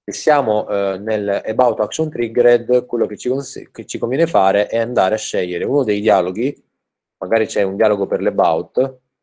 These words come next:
c'è un dialogo per l'about, dovrebbe essere tipo information,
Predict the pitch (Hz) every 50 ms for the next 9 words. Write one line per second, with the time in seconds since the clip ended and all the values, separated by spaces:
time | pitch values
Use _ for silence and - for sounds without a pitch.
0 | _ _ _ _ _ _ _ _ _ - - - 113 104 101 101 110 104 104 104
1 | 104 - 98 98 101 104 98 110 98 90 87 - - _ _ _ _ - - 104
2 | 107 113 110 - - 208 196 - - - 208 202 202 202 - 104 - 101 196 175
3 | - - - - - 92 87 87 90